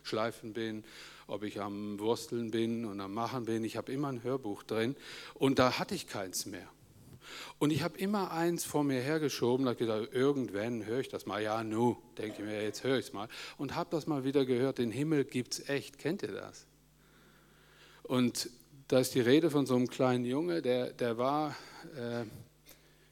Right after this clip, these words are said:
ja, der hatte eine Nahtoderfahrung und hat nachher peu à peu, in sehr, sehr jungen Jahren, ich glaub, der war, weiß auch nicht, drei oder vier oder was, hat der das rausgelassen, was der im Himmel gesehen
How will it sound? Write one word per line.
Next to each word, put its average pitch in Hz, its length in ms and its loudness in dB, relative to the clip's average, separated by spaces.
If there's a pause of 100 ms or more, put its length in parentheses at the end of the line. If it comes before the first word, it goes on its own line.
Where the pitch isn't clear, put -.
(400)
ja, 110 120 -4
der 143 120 0
hatte 143 200 -2
eine 127 180 -2
Nahtoderfahrung 117 1120 -4 (720)
und 110 220 -6
hat 131 260 -4
nachher 135 420 -2
peu - 380 0
à 147 100 -4
peu, 107 520 0 (280)
in 120 180 -4
sehr, 143 440 2
sehr 117 260 -2
jungen 117 300 0
Jahren, 92 300 -4
ich - 80 -12
glaub, 117 180 -6
der 110 180 0
war, 104 260 -4 (680)
weiß 104 160 -6
auch 95 80 -8
nicht, 98 220 -6
drei 104 320 -6
oder 101 140 -6
vier 123 480 -6
oder 107 180 -4
was, 104 320 -6 (400)
hat - 240 -6
der 135 320 0 (180)
das 120 240 -2
rausgelassen, 131 960 0 (320)
was 120 280 -2
der 156 180 2
im 147 100 2
Himmel 123 340 -2
gesehen 135 560 -4